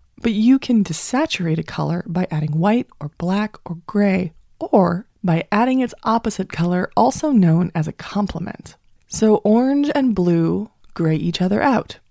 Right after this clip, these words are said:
They neutralize each other. Orange and blue are complements.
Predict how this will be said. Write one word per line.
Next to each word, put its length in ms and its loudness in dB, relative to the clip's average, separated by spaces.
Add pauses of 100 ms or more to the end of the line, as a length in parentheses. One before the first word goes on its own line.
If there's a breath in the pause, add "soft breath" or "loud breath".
(140)
They 160 4
neutralize 720 2
each 200 -6
other. 300 -4 (180)
Orange 440 0
and 180 0
blue 420 0
are 80 -4
complements. 840 -6